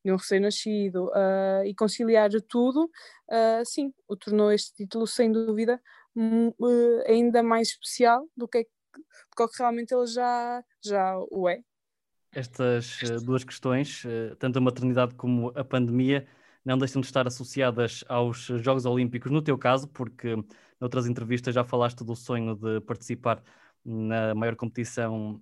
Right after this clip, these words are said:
Speaker 2: eh, a nível mundial em termos desportivos. A verdade é que, caso não tivessem sido adiados, possivelmente não terias hipóteses de estar, hum, em Tóquio devido à, à maternidade. Posto isto,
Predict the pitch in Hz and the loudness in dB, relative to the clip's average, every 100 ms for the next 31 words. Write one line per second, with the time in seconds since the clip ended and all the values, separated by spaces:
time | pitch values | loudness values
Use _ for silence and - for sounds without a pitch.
0 | - 113 107 - 123 120 123 131 127 120 | -12 -10 -10 -6 -4 0 2 2 2 2
1 | 120 113 - _ _ - 117 117 117 - | 2 2 -8 _ _ -10 -6 -4 -6 -8
2 | - 123 131 135 156 - - 147 131 139 | -8 -4 -4 -4 -8 -12 -8 -4 0 2
3 | 139 131 139 135 156 143 131 135 131 127 | 0 0 0 0 2 2 2 0 0 0
4 | 135 127 123 - 131 131 127 139 151 - | 0 0 -2 -2 -2 0 0 0 -2 -6
5 | - 135 131 127 123 135 127 131 123 123 | -10 -2 2 2 0 -2 0 0 -2 -2
6 | 127 123 - - _ _ _ - - 123 | -2 -2 -6 -18 _ _ _ -6 2 2
7 | 120 117 123 131 123 123 135 - 139 110 | 2 0 -2 -2 -2 2 0 0 -4 -4
8 | 110 110 110 113 123 117 117 120 120 131 | -4 -2 -2 0 0 -2 -2 0 4 2
9 | - - _ _ 160 156 147 165 180 208 | 0 -20 _ _ -4 -2 -2 0 -2 -6